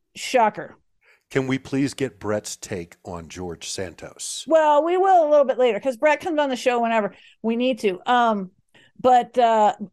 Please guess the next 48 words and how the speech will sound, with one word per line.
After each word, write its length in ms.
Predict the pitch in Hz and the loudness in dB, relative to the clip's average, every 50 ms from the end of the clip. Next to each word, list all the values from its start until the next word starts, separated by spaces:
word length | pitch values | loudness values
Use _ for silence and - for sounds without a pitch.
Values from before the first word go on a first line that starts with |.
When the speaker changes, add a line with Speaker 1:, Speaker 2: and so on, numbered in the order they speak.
| _ _ _ _ _ _ _ - | _ _ _ _ _ _ _ -2
Speaker 1:
man, 320 | 247 262 269 214 170 - - | 0 2 2 2 0 -4 -4
Brett 340 | - 226 254 269 302 302 - | 0 2 4 4 4 2 0
is 220 | - 240 233 214 - | 0 -2 -2 0 0
just, 240 | 226 220 220 - - | -2 -2 -2 -4 -8
if 160 | - 220 - | -10 -8 -6
you, 180 | 226 254 294 339 - | -4 -4 -2 -2 -2
if 160 | 240 240 202 233 | -4 -4 -2 0
I 120 | 269 320 | 0 0
need 120 | 359 381 | 2 2
to 80 | 349 320 | 2 2
know 220 | 285 277 277 285 | 4 4 4 2
something, 500 | 294 285 - 302 254 262 294 302 302 302 - _ _ _ _ _ _ _ _ - | 2 2 2 0 0 0 -2 -4 -6 -6 -8 _ _ _ _ _ _ _ _ -6
I 120 | 226 226 | -6 -4
call 240 | 220 - 262 240 233 | 0 2 4 4 4
Brett, 260 | 190 220 214 185 151 - | 4 4 2 2 2 0
and 120 | 214 214 | -2 -4
he, 360 | 208 262 294 302 320 320 269 | 0 2 2 4 4 2 0
he 280 | 240 214 311 330 349 359 | 0 2 4 4 4 4
has 340 | 302 311 302 294 285 262 220 | 4 4 4 4 4 2 0
actually 340 | - 254 254 269 - 269 247 | -2 -4 -4 -2 -2 -2 0
his 140 | 240 240 220 | 0 2 2
own 180 | 233 240 269 277 | 2 2 2 2
podcast, 420 | - 247 214 208 226 208 208 208 | 2 0 0 2 2 0 0 0
which 160 | 220 214 202 | -2 -2 0
I 80 | 208 208 | 0 2
recommend 400 | 208 220 220 220 226 220 220 220 | 2 2 0 0 -2 -2 -2 -2
to 100 | 220 220 | -2 -2
everyone. 380 | - 220 214 208 190 185 190 185 | -2 -2 -2 -2 -2 -2 -4 -2
Like, 240 | 185 185 185 180 - - | -2 -2 -4 -4 -2 0
after 340 | 214 214 240 269 - 320 | 2 2 2 0 0 -2
you're 160 | 302 294 302 302 | 0 0 0 2
done 240 | 226 302 294 294 294 | 2 0 0 0 0
listening 320 | 302 294 294 - 277 269 | 0 0 0 0 -2 2
to 60 | 262 | 2
our 160 | 254 262 269 262 | 4 4 4 2
podcast, 460 | - 240 214 214 220 202 180 180 - | 2 2 2 2 2 0 -2 -2 -4
for 100 | 208 208 | -8 -10
sure, 300 | - - 262 247 254 247 | -6 0 2 4 4 4
listen 280 | 247 247 247 - 247 240 | 4 2 0 0 -4 -4
to, 140 | 214 - 226 | -2 0 -2
it's 180 | 226 226 - | -2 -2 -4
just 220 | - 226 277 277 - | -2 -2 -2 0 -2
the 80 | 233 | -2
Brett 200 | 185 233 226 220 | 2 2 2 2
Johnson 340 | - 185 175 226 247 - 170 | 2 0 0 0 -2 -4 -8
Show. 300 | - - - - - - _ _ - - - _ _ _ _ _ - | -8 -6 -4 -6 -6 -6 _ _ -20 -20 -20 _ _ _ _ _ -2
And, 520 | 233 226 233 226 220 214 214 208 190 185 - - | -2 0 2 2 2 2 2 0 -2 -4 -2 0
um, 480 | 233 220 214 208 202 196 190 180 175 | 2 2 4 4 2 0 -2 -6 -8